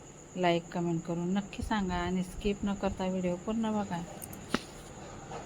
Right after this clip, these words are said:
या अशा मी आता मिरच्या इथं तेलामध्ये टाकते. एका हातात मोबाईल राहतो ना, मोबाईल असा फिरतो ना, म्हणून कढई हलते,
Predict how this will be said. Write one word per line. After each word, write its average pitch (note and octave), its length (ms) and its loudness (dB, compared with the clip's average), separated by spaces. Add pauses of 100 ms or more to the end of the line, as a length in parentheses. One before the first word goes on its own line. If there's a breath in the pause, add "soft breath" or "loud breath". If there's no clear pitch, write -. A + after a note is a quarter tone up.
(2500)
या F#3+ 160 4
अशा G#3 200 2
मी F#3+ 120 2
आता F#3 220 0
मिरच्या F3+ 380 0
इथं F3+ 280 -2
तेलामध्ये E3 500 0
टाकते. D3+ 380 -2 (1200)
एका F3+ 280 2
हातात F3+ 400 4
मोबाईल E3 360 4
राहतो F3 260 0
ना, F#3 220 0
मोबाईल F3 380 2
असा F#3 280 -2 (1900)
फिरतो F3+ 400 4
ना, G3+ 120 2 (560)
म्हणून E3 260 0
कढई F3+ 360 0
हलते, E3 360 0